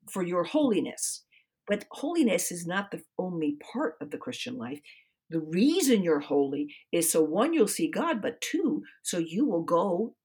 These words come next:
and evangelize the world and change the world and, and, and be God for the world, be Jesus for the world. So two things: holiness,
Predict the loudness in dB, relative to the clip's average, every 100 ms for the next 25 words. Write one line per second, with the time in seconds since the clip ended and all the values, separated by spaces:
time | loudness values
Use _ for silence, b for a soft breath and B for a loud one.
0 | -4 -2 0 -2 -4 -2 -2 -2 -4 -4
1 | -2 -4 -6 -2 0 0 -2 -4 0 4
2 | 4 4 2 0 2 4 4 2 0 B
3 | B B -4 0 0 0 -2 0 2 4
4 | 4 2 0 -2 0 2 4 2 2 0
5 | 0 -2 -4 -6 -8 -8 -4 -4 -6 b
6 | b b -2 0 0 0 0 -2 0 6
7 | 6 6 0 -2 -6 -10